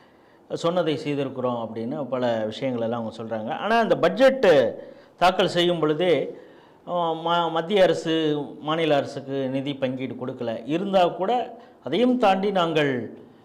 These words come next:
இந்த பட்ஜெட்டை தாக்கல் பண்ணியிருக்கோம், மக்களுடைய தேவையெல்லாம் பூர்த்தி செய்திருக்கிறோம் அப்படிங்கிறது மாதிரி தாக்கல் செய்தாங்க. ஒவ்வொரு முறையும் ஃபினான்ஸ் மினிஸ்டர் தங்கம் தென்னரசு பேசும் பொழுதும்,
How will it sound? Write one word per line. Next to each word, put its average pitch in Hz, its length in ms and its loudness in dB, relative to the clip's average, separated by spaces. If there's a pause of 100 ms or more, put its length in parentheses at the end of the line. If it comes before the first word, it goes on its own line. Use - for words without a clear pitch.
(160)
இந்த 143 220 -4
பட்ஜெட்டை 143 440 4
தாக்கல் 139 280 0
பண்ணியிருக்கோம், 131 440 -2
மக்களுடைய 135 800 2 (260)
தேவையெல்லாம் 151 520 6
பூர்த்தி 151 380 -4
செய்திருக்கிறோம் 120 680 -6
அப்படிங்கிறது 113 420 -8
மாதிரி 175 340 -8
தாக்கல் 143 340 -4
செய்தாங்க. 113 320 -6 (1300)
ஒவ்வொரு 302 360 6
முறையும் 285 520 6 (680)
ஃபினான்ஸ் 247 340 4
மினிஸ்டர் 185 380 -2
தங்கம் 190 360 -2
தென்னரசு 151 560 0
பேசும் 143 360 -4
பொழுதும், 139 440 -4